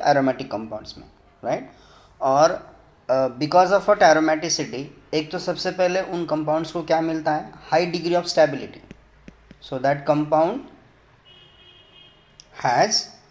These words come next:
high degree of the stability। So this is the first thing which have the aromatic compounds। और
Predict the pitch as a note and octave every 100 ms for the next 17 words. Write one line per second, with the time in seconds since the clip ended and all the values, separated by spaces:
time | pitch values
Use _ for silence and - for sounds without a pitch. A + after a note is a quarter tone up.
0 | - - C3+ F3 D4+ - - _ _ _
1 | _ _ A#2 A#2 C#3 C#3+ D#3 F#3+ F#3+ -
2 | - _ _ _ _ - A#2+ A#2+ D#3+ B3
3 | - - - - - - B2 C#3 A3+ D4
4 | - D3 A#2 A2+ G#2+ - - - - C3
5 | C3 D3 F3 F3 - D#3+ F3+ F#3+ - D3
6 | D3 - - - - - - _ - -
7 | - - C3 - - C#3+ D3 C#3+ A3+ -
8 | D3 C#3 C3 A#2+ A2+ - A#2+ - - -
9 | - - - - _ _ _ _ _ _
10 | - - - _ _ _ C#3 E3+